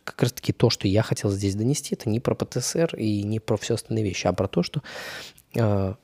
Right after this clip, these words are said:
во сне травматичное событие, если перепроживается смерть близкого, если он вам снится, это нормально. Это значит, что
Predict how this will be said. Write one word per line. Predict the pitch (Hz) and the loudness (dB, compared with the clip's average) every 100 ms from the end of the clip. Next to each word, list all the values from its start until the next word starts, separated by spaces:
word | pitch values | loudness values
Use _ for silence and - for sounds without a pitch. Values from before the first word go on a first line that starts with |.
| _ _ | _ _
во | - 113 | 2 4
сне | - 143 202 285 _ _ _ _ _ _ _ - | 6 6 4 2 _ _ _ _ _ _ _ 2
травматичное | 127 127 120 139 117 | 4 4 2 0 0
событие, | 101 120 139 - 107 | 0 2 2 2 2
если | 143 - 101 | 2 2 -2
перепроживается | 107 113 104 113 120 - | -2 0 2 2 2 0
смерть | 131 135 117 | 2 2 4
близкого, | 95 104 - | 2 2 0
если | 98 - | 0 2
он | 127 | 2
вам | 120 123 | 2 0
снится, | - 92 - - - - - - - | 0 -2 -2 -6 -8 -14 -18 -8 0
это | 135 - | 0 0
нормально. | 117 107 107 107 - _ - | -2 -2 -2 -4 -8 _ -4
Это | - - | -2 -2
значит, | - 101 131 - - _ - | 2 4 4 0 -4 _ -8
что | - - 104 - | -4 2 4 2